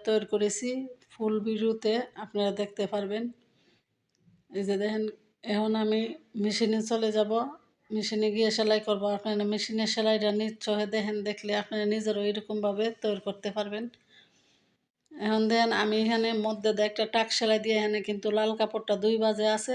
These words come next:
দুই ভাঁজ কাপড় নিয়ে টাক সেলাই দিয়ে আগে আমি আটকে নিয়েছি। এখন কিন্তু আমি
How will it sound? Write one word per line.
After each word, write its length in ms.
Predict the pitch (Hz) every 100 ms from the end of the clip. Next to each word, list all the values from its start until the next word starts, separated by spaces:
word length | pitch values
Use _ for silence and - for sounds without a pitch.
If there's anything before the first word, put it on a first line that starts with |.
| 254
দুই 180 | 233 226
ভাঁজ 200 | 214 208
কাপড় 300 | 220 214 226
নিয়ে 180 | 220 220
টাক 220 | 214 214 208
সেলাই 300 | - 208 214
দিয়ে 260 | 208 220 240 262 - - - _
আগে 320 | 208 208 202 214 226 _ _ _ -
আমি 180 | 220 214
আটকে 360 | 214 214 - 233
নিয়েছি। 500 | 220 220 208 - 240 254 - _ _ _ _ _ _ _ _
এখন 320 | 202 214 214 220 214
কিন্তু 300 | 240 226 233
আমি 280 | 214 208 226